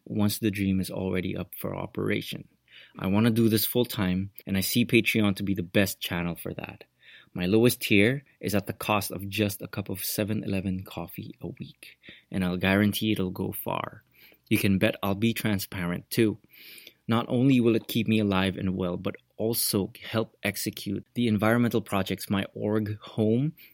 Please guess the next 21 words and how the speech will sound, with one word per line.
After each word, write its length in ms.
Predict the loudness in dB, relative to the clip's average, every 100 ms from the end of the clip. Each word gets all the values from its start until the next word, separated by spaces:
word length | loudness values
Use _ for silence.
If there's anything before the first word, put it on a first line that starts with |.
| -10
cooks 300 | -6 -2 -2 0
up 220 | -2 -2
together 340 | 0 2 2
with 240 | 2 0 -2
cool 260 | -2 -2
partners 600 | -2 0 0 0 -4 -6 -6
like 280 | -2 -2 -2
Seazoned. 560 | 2 4 4 -2 -10 -18 _ _ 0
Today, 400 | 4 6 4 0 -14 -6
I 100 | 2
have 180 | 4 4
five 400 | 2 4 4 0
patrons, 600 | -4 -4 -4 -8 -10 -10 -6
and 160 | -2
that's 240 | -2 -2 -2
Rain, 520 | 4 6 4 2 -4 -16 _ -4
Carlene, 640 | 2 4 4 4 4 2 -4 _ -12
Casey, 720 | 0 4 4 2 -2 -2 -6 _ -6
Roland, 720 | 4 6 8 8 4 2 -2 _ -2
and 200 | 0 2
Edgar. 480 | 0 0 -4 -6 -8